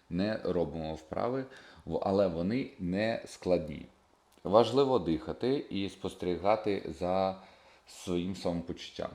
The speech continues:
Це дуже важливо. Якщо у вас ниє, тягне, можна робити, але дискомфорт не повинен бути вище шести балів з десяти. Це теж дуже важливо.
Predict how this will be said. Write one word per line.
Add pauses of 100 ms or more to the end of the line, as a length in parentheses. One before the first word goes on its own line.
Це
дуже
важливо. (340)
Якщо
у
вас
ниє,
тягне,
можна
робити,
але
дискомфорт
не
повинен
бути
вище (580)
шести
балів
з
десяти. (180)
Це
теж
дуже
важливо.